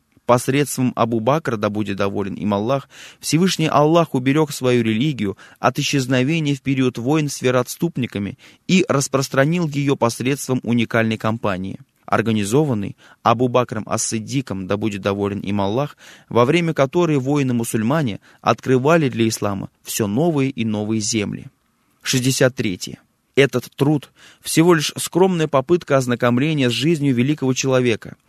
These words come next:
первого праведного халифа Абу Бакра ас-Сиддика, да будет доволен им Аллах. Прошу Всевышнего Аллаха принять мой скромный труд, не лишать награды меня и моих товарищей,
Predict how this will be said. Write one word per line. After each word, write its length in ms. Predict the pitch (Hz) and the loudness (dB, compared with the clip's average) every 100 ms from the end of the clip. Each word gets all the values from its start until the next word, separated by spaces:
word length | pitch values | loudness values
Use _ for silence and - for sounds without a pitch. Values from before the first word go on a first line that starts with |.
| _ - | _ 0
первого 500 | 139 170 135 104 101 | 4 4 4 0 0
праведного 580 | - 127 117 104 101 101 | 2 2 2 0 -4 -2
халифа 500 | 95 123 160 104 - | 0 0 0 -4 -4
Абу 200 | 107 107 | -4 -2
Бакра 380 | 101 135 139 117 - | 0 0 0 -4 -4
ас-Сиддика, 720 | 117 - 110 107 110 - - _ _ _ | -6 -6 -8 -6 -6 -8 -16 _ _ _
да 160 | 98 107 | -2 0
будет 280 | 143 151 127 | 2 0 2
доволен 440 | 120 117 113 110 _ | 2 2 0 -2 _
им 180 | - 110 | -4 -2
Аллах. 460 | 98 101 95 - - _ - | -2 -4 -6 -10 -18 _ 0
Прошу 440 | 127 123 - 196 | 2 2 2 0
Всевышнего 600 | - - 143 143 139 123 | 0 -2 -2 -2 0 2
Аллаха 440 | 120 123 160 120 - _ _ - | 2 4 2 0 -10 _ _ -2
принять 400 | 135 147 175 - | 2 4 4 0
мой 160 | 135 127 | 0 -2
скромный 440 | - 131 120 113 | 0 0 0 -2
труд, 360 | - 151 120 - - - _ | -2 -2 -2 -6 -20 -20 _
не 180 | - 147 | 0 4
лишать 380 | 160 151 170 165 | 4 4 4 4
награды 480 | 147 135 160 156 139 | 0 2 2 2 2
меня 340 | 131 127 165 | 2 2 0
и 160 | - 123 | 0 2
моих 260 | 113 113 | 4 2
товарищей, 640 | - 107 127 131 - - | 0 2 4 2 0 -6